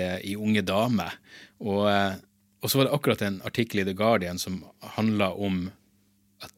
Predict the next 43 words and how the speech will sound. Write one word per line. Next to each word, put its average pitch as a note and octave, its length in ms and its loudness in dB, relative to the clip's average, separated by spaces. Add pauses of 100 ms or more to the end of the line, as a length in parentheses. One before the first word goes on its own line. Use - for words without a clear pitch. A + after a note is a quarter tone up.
David A#2+ 320 0
Attenborough G#2+ 360 2
har - 60 -2
sagt - 580 -4
i A2 100 -10
et - 80 -6
intervju G2+ 400 0
at F2+ 160 -6
han F#2+ 260 -6
har - 140 -10
flaks - 480 -2
som F2+ 120 -4
er F2+ 280 -6
nitti G2+ 320 -4
år G2 240 -2
gammel, F#2+ 400 -2 (380)
at A#2+ 160 0
han G#2+ 80 2
får A#2 160 2
lov A#2 120 6
til G#2 100 0
å - 20 0
bli G#2 80 0
så A2 80 2
gammel C3 300 6
og F#2+ 80 -2
fortsatt G2+ 260 0
er F#2+ 60 -4
så G2+ 100 -2
oppegående A2+ 540 0 (160)
og G2 180 -4
fysisk - 460 -4
og G#2+ 80 -8
alt - 100 -16
det G2+ 80 -8
der, G#2 160 -2
og F#2 80 -2
han F#2 80 -4
har F2+ 80 -6
venner G#2+ 400 4
som, F2+ 300 -6 (640)
som G2 160 -2
er F#2 100 -4